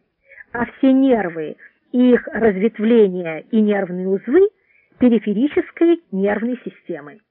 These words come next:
Высшим отделом нервной системы является кора больших полушарий. Основными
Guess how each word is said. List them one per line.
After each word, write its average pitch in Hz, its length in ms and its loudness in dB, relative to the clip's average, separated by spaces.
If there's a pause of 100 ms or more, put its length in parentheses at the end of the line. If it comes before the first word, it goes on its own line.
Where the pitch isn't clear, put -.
(500)
Высшим 302 460 2
отделом 294 440 2
нервной 185 420 -4
системы 180 440 -8
является 240 520 -4
кора 202 420 -8 (240)
больших 214 440 -6
полушарий. 160 760 -6 (1000)
Основными 359 640 0